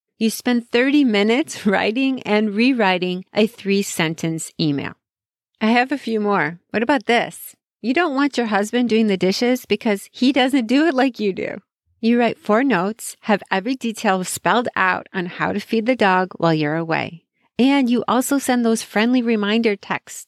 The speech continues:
to make sure they fed them and changed their water and gave them their favorite treats at bedtime. <laughs>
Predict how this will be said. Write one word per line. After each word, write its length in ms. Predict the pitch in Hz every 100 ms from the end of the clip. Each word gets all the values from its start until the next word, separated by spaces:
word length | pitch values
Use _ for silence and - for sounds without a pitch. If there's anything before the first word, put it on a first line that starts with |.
| -
to 60 |
make 220 | 202 233 -
sure 200 | 262 226
they 140 | 190
fed 320 | - 220 247
them 340 | 262 262 254 262
and 160 | 190
changed 360 | - 269 311 -
their 120 | 262
water 420 | 233 240 240 240
and 260 | 233 196 185
gave 300 | 196 254 247
them 240 | 254 254 247
their 100 | 247
favorite 420 | - 208 226 226
treats 360 | - 214 - -
at 220 | 208 208
bedtime. 540 | 185 202 269 262 311 - - _ _
<laughs> 80 | 285